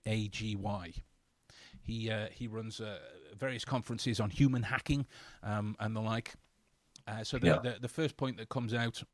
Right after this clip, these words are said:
Speaker 1: uh, of this is don't worry about being silver-tongued, um, which he clearly had, uh, a concern for. It was the having of silver ears. Having of
Speaker 2: Yeah.
Speaker 1: silver ears, right? Uh,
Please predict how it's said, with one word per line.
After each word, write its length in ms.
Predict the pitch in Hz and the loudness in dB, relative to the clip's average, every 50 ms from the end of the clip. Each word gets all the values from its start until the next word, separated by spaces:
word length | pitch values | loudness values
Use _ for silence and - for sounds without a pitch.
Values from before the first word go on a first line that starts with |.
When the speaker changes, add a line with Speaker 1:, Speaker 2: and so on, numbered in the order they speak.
| _ - - | _ -10 -6
Speaker 1:
uh, 180 | 107 107 104 - | -4 -4 -2 -2
of 180 | 104 107 - - | -2 -4 -2 -2
this 300 | 110 110 104 - - - - | -2 -2 -2 -4 -6 -6 -4
is 300 | 110 113 110 - - - - - - - - _ | -4 -2 -2 -2 -4 -6 -8 -14 -20 -20 -8 _
don't 80 | 127 131 | -2 0
worry 120 | 139 151 156 | 2 4 6
about 200 | 151 151 147 131 | 6 6 4 4
being 160 | 147 147 139 | 4 4 4
silver-tongued, 920 | - - - 147 135 113 123 - - - 135 117 101 107 123 151 - - - - - - - - - - - - | 4 6 8 8 8 8 6 4 6 6 6 6 6 4 2 0 -2 -4 -8 -10 -14 -18 -20 -20 -20 -20 -8 -2
um, 460 | 98 101 101 101 101 101 101 101 101 - | 0 2 2 4 2 2 2 0 0 2
which 260 | 107 107 107 - - | 2 2 2 4 2
he 240 | - - - 127 123 | 2 2 4 2 2
clearly 380 | - - - 123 120 113 113 113 | 2 2 2 2 2 2 2 0
had, 320 | 98 117 117 110 110 101 - - - 107 | 0 2 2 2 0 -2 -4 -6 -4 -4
uh, 140 | 107 98 71 | -4 -2 -4
a 80 | 107 107 | -4 -6
concern 460 | - - 104 95 - - 113 110 104 | -4 -6 -6 -4 -4 -4 -4 -4 -4
for. 340 | - - 113 107 101 101 104 - - - - - | -4 -4 -2 -2 0 -2 -2 -6 -10 -16 -14 -8
It 120 | - 113 - | -6 -4 -4
was 120 | 110 - | -2 -2
the 80 | 123 107 | -2 0
having 300 | 123 123 107 120 113 107 | 2 2 2 2 0 0
of 60 | 107 - | 0 0
silver 360 | - - 123 120 113 101 117 - | 2 4 4 4 4 4 2 2
ears. 460 | 110 113 113 101 101 98 - - - - _ _ - - - - _ _ _ _ _ _ _ _ _ _ _ _ _ _ - - - | 2 2 2 2 0 0 0 -2 -2 -4 _ _ -20 -20 -20 -20 _ _ _ _ _ _ _ _ _ _ _ _ _ _ -14 -8 -6
Having 260 | 117 110 117 113 113 | -4 -4 6 10 10
of 80 | - 151 | 10 12
Speaker 2:
Yeah. 40 | 151 | 10
Speaker 1:
silver 300 | 143 170 185 - 113 110 | 8 6 6 4 2 0
ears, 300 | 107 104 107 101 - - | 0 0 -2 -2 -4 -4
right? 240 | 107 107 113 - - - - - - - - - - | -4 -2 -4 -4 -6 -10 -18 -20 -20 -20 -14 -8 -4
Uh, 220 | 107 110 110 107 | -2 -2 -2 -4